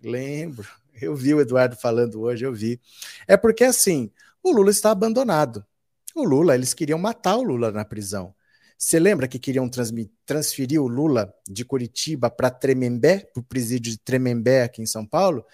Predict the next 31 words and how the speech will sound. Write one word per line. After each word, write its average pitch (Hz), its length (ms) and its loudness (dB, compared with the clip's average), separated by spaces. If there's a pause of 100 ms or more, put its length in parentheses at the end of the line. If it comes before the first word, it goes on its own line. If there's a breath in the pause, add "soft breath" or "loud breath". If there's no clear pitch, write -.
(220 loud breath)
E 135 80 0
o 131 60 2
Dória 131 340 6
já 123 140 -2
tinha 139 280 -8
falado 123 600 2
que - 120 -2
aquele 127 360 0
não 123 100 -4
ia 123 140 0
ter 123 100 -4
regalia, 120 480 0
que - 140 -6
ele 120 80 -4
ia 120 60 -2
ficar 120 200 -8
numa 120 220 -6
cela 117 400 0
comum. 147 440 -6 (460 soft breath)
Eles 151 160 -6
queriam 220 220 -2
matar 285 320 -2
o 330 100 0
Lula. 113 400 -2 (340)
Eles 202 120 -8
não 240 80 -6
tão 247 100 4
nem 254 140 0
aí 240 260 0
pro 233 160 -2
Lula. 104 400 -4